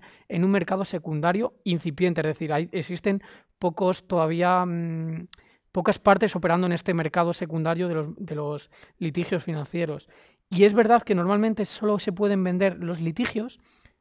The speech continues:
un año antes de ser resueltos, porque es cuando tiene más visi-, más visibilidad la resolución del caso y posibles compradores podrían estar interesados.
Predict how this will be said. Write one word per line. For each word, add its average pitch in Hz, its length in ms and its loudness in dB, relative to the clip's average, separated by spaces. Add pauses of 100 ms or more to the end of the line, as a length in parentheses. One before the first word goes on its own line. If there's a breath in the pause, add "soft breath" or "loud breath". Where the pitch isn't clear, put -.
(300)
un 226 240 8
año 226 340 6
antes 214 440 2 (560)
de 170 180 -2
ser 190 420 2
resueltos, 165 500 -2
porque 175 200 0
es 196 100 0
cuando 190 240 4
tiene 180 240 2 (300 loud breath)
más 190 320 6
visi-, 196 300 0
más 180 280 4
visibilidad 180 640 4 (260 loud breath)
la 170 100 4
resolución 160 460 2
del 190 100 6
caso 208 400 4 (400 loud breath)
y 170 120 2
posibles 190 600 6
compradores 185 800 8
podrían 170 300 2
estar 165 200 2
interesados. 156 600 2